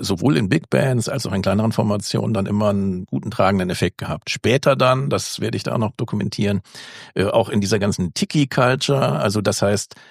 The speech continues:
Musik, die überseeische oder f-, vielmehr so ganz fern ent-, also ganz weit entfernte, äh, Kulturen einfangen wollte mit so einem, ja, Exotica-Touch.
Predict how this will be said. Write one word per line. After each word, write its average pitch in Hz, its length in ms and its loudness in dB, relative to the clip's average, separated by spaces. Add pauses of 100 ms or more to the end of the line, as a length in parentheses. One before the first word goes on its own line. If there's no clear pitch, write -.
(480)
Musik, 143 520 0 (100)
die 113 400 -6 (520)
überseeische 139 1000 2
oder 113 220 4
f-, - 120 -6 (240)
vielmehr 117 540 4
so 98 440 0
ganz 147 300 0
fern 139 320 0
ent-, 113 300 -2
also 92 260 -2 (280)
ganz 127 300 0
weit 123 220 2
entfernte, 110 840 0
äh, 92 100 -4
Kulturen 156 500 2
einfangen 120 500 2
wollte 101 280 2
mit 98 140 0
so - 120 -2
einem, 90 300 0 (800)
ja, 113 320 0 (880)
Exotica-Touch. - 1200 0